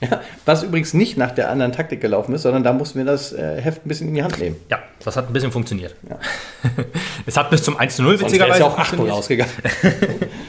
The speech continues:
Speaker 2: Genau, also das eins zu null ist ein bisschen durch Glück entstanden und dann haben wir uns das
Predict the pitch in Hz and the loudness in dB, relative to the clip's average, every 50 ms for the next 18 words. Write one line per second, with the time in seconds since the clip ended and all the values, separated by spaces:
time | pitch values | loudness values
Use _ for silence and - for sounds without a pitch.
0 | - - 160 - - - - - 190 220 220 220 208 202 175 160 113 - 135 131 | -16 -14 -12 -10 -10 -10 -8 -8 -8 -6 -6 -6 -8 -8 -8 -6 -2 2 4 4
1 | 123 113 107 110 110 120 127 117 - - 156 151 - 156 135 135 120 127 143 143 | 4 4 4 2 2 2 0 0 0 0 0 0 0 0 0 0 2 2 0 0
2 | 151 127 123 123 123 123 135 180 - - 175 160 - - 180 170 170 165 165 160 | 0 0 0 0 0 0 0 0 0 -2 -4 -4 -4 -2 -2 -2 -2 -4 -8 -10
3 | - - - - - - - - - - - 123 117 - 135 120 139 123 120 127 | -12 -14 -18 -16 -16 -14 -14 -14 -6 -4 -2 -2 2 2 2 2 4 2 2 2
4 | 131 123 123 131 127 123 - 127 113 - - - | 2 0 -2 -2 -2 0 2 2 2 0 -4 -14